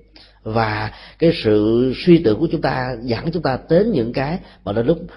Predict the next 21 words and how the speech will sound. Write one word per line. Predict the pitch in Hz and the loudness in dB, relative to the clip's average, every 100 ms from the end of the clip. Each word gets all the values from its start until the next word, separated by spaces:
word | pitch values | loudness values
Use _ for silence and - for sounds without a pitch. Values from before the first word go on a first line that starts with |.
| - | -6
nó | 147 | -2
làm | 135 107 92 | 0 0 -2
cho | 127 | -4
mình | 117 101 | -2 -4
không | 90 135 127 | -6 -8 -6
còn | 107 98 | -4 -4
niềm | 95 104 | -6 -6
vui. | 135 123 - _ _ _ _ _ | -6 -8 -14 _ _ _ _ _
Nỗi | 101 120 | -4 -4
sợ | 120 98 | -4 -6
hãi | 92 123 - - _ _ _ _ _ | -6 -10 -12 -20 _ _ _ _ _
chinh | - 170 156 - | 2 2 2 -2
phục, | 104 - | -4 -6
khống | - 208 254 | -12 -10 -6
chế, | 180 185 214 | -2 -2 -2
làm | 147 104 101 | -4 -6 -6
cho | 113 | -6
mình | 101 92 - - _ _ _ - 104 95 92 | -6 -8 -12 -20 _ _ _ -20 -16 -12 -8
mất | 170 - | -8 -4
đi | 160 123 | 0 0
hết | 147 | -2